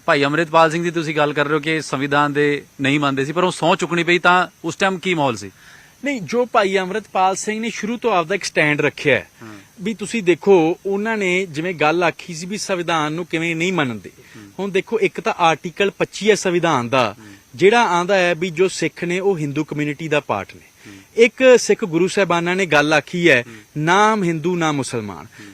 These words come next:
Speaker 2: ਤਾਂ ਉੱਥੇ ਦੇਖੋ ਜਿੰਨੇ ਪਾਰਟੀਆਂ ਦੇ ਪ੍ਰਧਾਨ ਨੇ, ਚਾਹੇ ਸੁਖਬੀਰ ਸਿੰਘ ਬਾਦਲ ਨੇ, ਚਾਹੇ, ਅ, ਰਾਜਾ ਵੜਿੰਗ ਨੇ,
Speaker 1: ਹੂੰ।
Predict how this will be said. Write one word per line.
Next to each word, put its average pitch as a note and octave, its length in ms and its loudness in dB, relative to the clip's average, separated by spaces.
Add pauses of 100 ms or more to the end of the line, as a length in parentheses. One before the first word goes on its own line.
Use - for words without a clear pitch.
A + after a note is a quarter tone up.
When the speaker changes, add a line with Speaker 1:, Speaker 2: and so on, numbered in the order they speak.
Speaker 2:
ਤਾਂ A#3+ 80 2
ਉੱਥੇ G#3+ 340 2
ਦੇਖੋ F#3 260 2
ਜਿੰਨੇ D#3 300 -4
ਪਾਰਟੀਆਂ D#3+ 480 0
ਦੇ E3 80 -2
ਪ੍ਰਧਾਨ D3+ 440 -2
ਨੇ, D3+ 100 -6
ਚਾਹੇ D#3+ 200 -2
ਸੁਖਬੀਰ C3 380 -6
ਸਿੰਘ D#3 180 -10
ਬਾਦਲ B2 340 -4
ਨੇ, C3 220 -6 (420)
ਚਾਹੇ, E3+ 280 4
ਅ, D3 920 0
ਰਾਜਾ C#3+ 360 2
ਵੜਿੰਗ C3+ 320 -2
ਨੇ, C#3+ 240 -4 (140)
Speaker 1:
ਹੂੰ। A2+ 140 -20